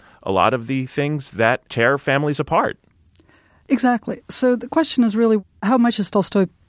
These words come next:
Speaker 2: toying with us in that first line? And I should say there's no consensus in this at all. Uh, when I was discussing this with my Russian literary critic friends,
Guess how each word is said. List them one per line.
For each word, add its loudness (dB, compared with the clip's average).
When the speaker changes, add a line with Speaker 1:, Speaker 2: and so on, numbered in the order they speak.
Speaker 2:
toying 2
with 4
us 0
in 0
that 2
first 0
line? 2
And 2
I 6
should 2
say 2
there's 2
no 4
consensus 0
in 0
this -2
at 0
all. 2
Uh, 2
when 2
I 4
was 2
discussing 2
this -2
with 0
my 2
Russian 0
literary 2
critic -2
friends, 2